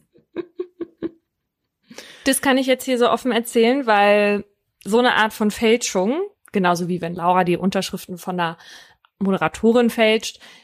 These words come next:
das ist jetzt nicht strafrechtlich relevant. Also wird zumindest, gehen wir mal von aus, nicht verfolgt. <laughs> Allerdings gilt die eigene Unterschrift oder halt auch Handschrift als so individuell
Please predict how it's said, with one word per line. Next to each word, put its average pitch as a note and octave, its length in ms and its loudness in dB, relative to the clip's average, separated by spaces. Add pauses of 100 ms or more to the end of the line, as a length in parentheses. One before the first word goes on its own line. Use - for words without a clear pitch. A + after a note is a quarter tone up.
(460)
das G#3+ 180 0
ist - 140 -2
jetzt A3 200 2
nicht A3 180 2
strafrechtlich F3 760 -4
relevant. - 580 -6 (280)
Also E3 320 -6
wird G3 180 0
zumindest, G3+ 680 2
gehen A#3 160 2
wir B3 100 2
mal G3+ 140 0
von G3+ 180 -12
aus, - 180 -6
nicht F3+ 200 -8
verfolgt. - 640 -2 (220)
<laughs> - 220 -20
Allerdings A#3 520 0
gilt A#3+ 180 -2
die - 160 -8
eigene A#3 320 2
Unterschrift B3 480 -2
oder G3 180 0
halt F#3+ 220 0
auch F3 180 -4
Handschrift - 920 -4
als - 340 -2
so C4+ 240 4
individuell A3 880 0